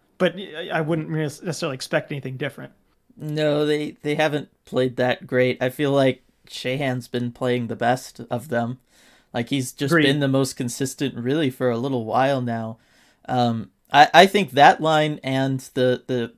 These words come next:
Speaker 2: kind of new fourth line are pretty directly linked to each other, because I feel like since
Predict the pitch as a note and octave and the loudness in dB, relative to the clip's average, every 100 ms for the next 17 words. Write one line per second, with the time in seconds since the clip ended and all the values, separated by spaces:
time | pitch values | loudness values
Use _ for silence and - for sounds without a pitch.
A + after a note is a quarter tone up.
0 | _ _ - C3 B2+ C3+ C3+ B2+ - C3+ | _ _ -6 -4 0 2 2 0 -4 -2
1 | C#3 C3+ B2 A#2 A2+ A2+ A#2 _ A#2+ - | -2 -2 -4 -4 -4 -6 -8 _ -20 -20
2 | - D3+ D3 C3+ B2+ A#2+ B2+ B2 B2+ A2+ | -10 -4 -2 -2 -2 2 2 2 -4 -4
3 | A#2 A#2+ - B2 A#2 - A2+ A2 G#2 _ | -6 -6 -8 -8 -8 -8 -8 -8 -12 _
4 | _ _ _ - B2+ C#3 C#3+ C3 F3+ F3 | _ _ _ -12 -6 -2 -2 -2 0 2
5 | E3 C#3+ C#3 - - D#3+ D#3 D3+ - - | 4 4 2 -8 0 2 2 -2 -8 -14